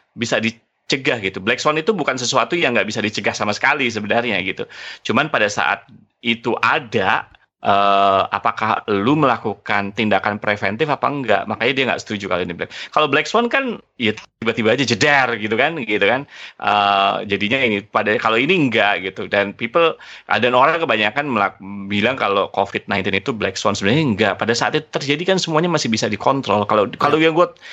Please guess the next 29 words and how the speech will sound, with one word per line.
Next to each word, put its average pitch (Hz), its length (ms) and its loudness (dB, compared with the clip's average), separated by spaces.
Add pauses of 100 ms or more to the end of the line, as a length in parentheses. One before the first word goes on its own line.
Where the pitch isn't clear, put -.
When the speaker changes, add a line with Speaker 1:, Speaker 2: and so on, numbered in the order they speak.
(100)
Speaker 1:
yang 147 140 2
gua 151 100 4
tangkap 139 280 -2
dari 113 200 2
dia 139 140 2
begitu. 101 420 -6 (220)
Dan 120 180 0
lu 147 140 2
aja 214 180 2
telat 156 480 2
gitu. 117 400 -2
Dulu 131 260 2
lu 226 120 4 (160)
cuman 127 280 0
ngeluarin 120 360 0
cuman 131 240 -2
beberapa, 107 580 0 (380)
eh, 98 720 2
juta 104 260 -4
dolar. 131 260 2
Sekarang 180 260 0
bertriliun-triliun 117 760 2
dolar 175 420 4 (100)
jut-, 110 300 0
eh, 101 220 4
lu 101 160 2
akan 98 280 0
keluarin 95 380 0
untuk, 101 320 -8